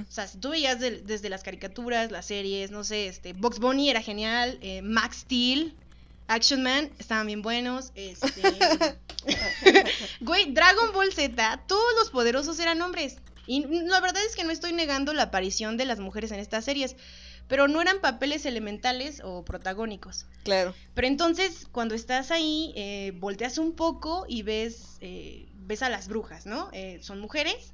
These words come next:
Speaker 1: son independientes, son
Speaker 2: Son
Speaker 1: astutas,
Speaker 2: poderosas.
Speaker 1: tienen poderes. Y,
Speaker 2: Sí.
Speaker 1: Dios, ¿qué más podía pedir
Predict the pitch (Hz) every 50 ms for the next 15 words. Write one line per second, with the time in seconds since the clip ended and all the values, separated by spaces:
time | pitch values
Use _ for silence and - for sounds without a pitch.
0 | - - - - - 208 202 196 202 202 202 196 196 - 214 214 220 262 285 311
1 | 302 302 311 370 403 - - - - - - - - - - - - - 233 220
2 | 214 208 190 214 214 214 196 196 190 190 220 220 226 233 - 262 247 233 240 269
3 | - - - - - - - - - - - - - 294 285 269 277 285 294 285
4 | 285 240 220 220 240 262 269 269 330 554 - - - - 185 - 170 151 151 170
5 | 196 202 202 240 240 226 - - - 349 392 480 539 554 554 - 466 440 381 381
6 | 349 359 359 370 370 262 220 196 208 226 226 - -